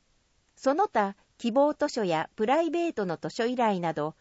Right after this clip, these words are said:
ご相談がございましたら、電話零七九八三四の五五五四まで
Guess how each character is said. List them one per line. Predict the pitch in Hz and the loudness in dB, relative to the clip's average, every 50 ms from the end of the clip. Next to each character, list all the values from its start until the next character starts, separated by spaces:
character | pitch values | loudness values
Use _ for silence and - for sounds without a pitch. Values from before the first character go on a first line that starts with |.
| _ _ _ _ - | _ _ _ _ -4
ご | 175 196 196 | -2 -2 0
相 | - - 247 254 247 | 0 2 2 2 2
談 | 254 247 247 247 | 2 0 -2 0
が | 247 240 | -2 -2
ご | 226 226 226 | 0 0 0
ざ | 226 247 240 | 2 0 0
い | 247 247 | 0 0
ま | 254 247 269 | -2 -4 -4
し | - - | -6 -4
た | - 160 | -4 -2
ら、 | 160 165 160 165 - _ _ _ _ _ _ _ _ _ | 0 0 -2 -2 -6 _ _ _ _ _ _ _ _ _
電 | 185 175 208 220 240 247 240 | 0 2 4 4 4 2 2
話 | 226 220 208 202 - - _ _ _ _ | 2 4 4 2 2 -2 _ _ _ _
零 | 180 214 254 311 359 349 320 | 0 2 2 2 2 -2 -2
七 | 330 349 320 302 233 208 | -4 -4 -4 -4 -6 -6
九 | - - - 165 170 175 | -8 -8 -6 -4 -4 -4
八 | 165 175 165 165 - - - 170 151 151 - _ _ _ _ _ _ _ | -4 -4 -6 -8 -8 -10 -8 -8 -8 -8 -8 _ _ _ _ _ _ _
三 | - - 262 247 285 330 349 330 | -10 -4 -2 0 0 0 -2 -2
四 | 339 320 311 262 214 | -2 -2 0 0 -2
の | 180 165 160 160 180 - _ _ _ _ _ _ 208 | -2 -2 -2 -2 -4 -8 _ _ _ _ _ _ 0
五 | 196 254 294 330 349 349 | 2 2 4 4 2 0
五 | 294 359 359 349 294 196 170 | 0 0 2 2 2 2 0
五 | 160 175 190 220 269 294 | 0 2 2 2 2 2
四 | 302 302 302 269 220 190 | 2 0 0 -2 0 0
ま | 175 160 | 0 0
で | 160 180 160 151 - | 0 -2 -2 -4 -6